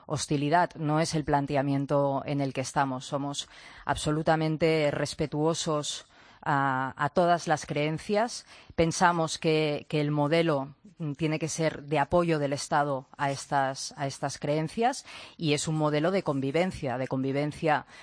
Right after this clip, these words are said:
de las distintas religiones y también de aquellos que, eh, optan o, o que consideran,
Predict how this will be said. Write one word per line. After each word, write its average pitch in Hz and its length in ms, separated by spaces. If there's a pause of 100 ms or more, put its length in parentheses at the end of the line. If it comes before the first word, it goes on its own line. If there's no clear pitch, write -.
(120)
de 143 320
las 131 200
distintas 135 420
religiones 151 640
y 151 80
también 123 400
de 135 80
aquellos 143 500 (300)
que, 127 800
eh, 110 80
optan 143 540
o, - 40
o 131 640
que 131 180
consideran, 131 760